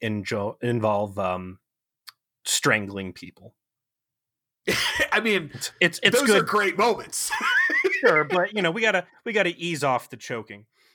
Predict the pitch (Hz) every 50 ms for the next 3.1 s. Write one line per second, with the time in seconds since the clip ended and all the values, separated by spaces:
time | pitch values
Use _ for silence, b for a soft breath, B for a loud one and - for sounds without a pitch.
0 | B B - 156 151 151 151 - - 175 165 170 190 175 175 175 220 208 - -
1 | 202 180 170 - 139 131 - - 143 147 147 139 - - 139 139 143 139 139 123
2 | 113 120 - - - 135 123 117 110 110 117 117 117 117 110 113 117 113 110 110
3 | 107